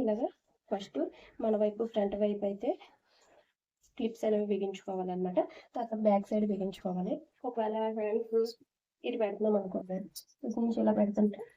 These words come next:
హెడ్ వైపు క్లిప్స్ బిగించేసుకొని తర్వాత ఇటువైపు బిగించుకోవాలన్నమాట. ఎందుకంటే క్లాత్ అనేది స్ట్రైట్గా వస్తుందన్నమాట. మన హ్యాండ్స్ ఎటు వస్తాయో చూసుకొని అటువైపు అయితే క్లాత్ అనేది బిగించేసుకొని ఫస్ట్ స్ట్రైట్గా వస్తుంది అన్నమాట బిగించేసుకొని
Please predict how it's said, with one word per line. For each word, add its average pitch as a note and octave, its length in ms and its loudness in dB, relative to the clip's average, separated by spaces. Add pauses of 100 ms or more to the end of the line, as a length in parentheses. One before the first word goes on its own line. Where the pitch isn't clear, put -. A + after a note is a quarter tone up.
(160)
హెడ్ G#3 220 2
వైపు A3 200 2
క్లిప్స్ G#3+ 300 0
బిగించేసుకొని G#3 600 2
తర్వాత G#3+ 280 4
ఇటువైపు G3+ 300 0
బిగించుకోవాలన్నమాట. F#3+ 720 -2
ఎందుకంటే A#3 400 -2
క్లాత్ G#3+ 260 -2
అనేది A3 240 0
స్ట్రైట్గా G3+ 480 0
వస్తుందన్నమాట. G3 580 -4
మన A3 160 0
హ్యాండ్స్ G3+ 300 0
ఎటు G3+ 160 0
వస్తాయో G3 340 -8
చూసుకొని A3 360 -2 (420)
అటువైపు G3+ 340 -2
అయితే A3+ 220 -4
క్లాత్ G3 280 -2
అనేది G#3+ 260 4
బిగించేసుకొని G3+ 720 2 (500)
ఫస్ట్ G#3+ 280 0 (300)
స్ట్రైట్గా A3 400 0
వస్తుంది G#3 220 2
అన్నమాట G#3 260 4
బిగించేసుకొని A3 500 2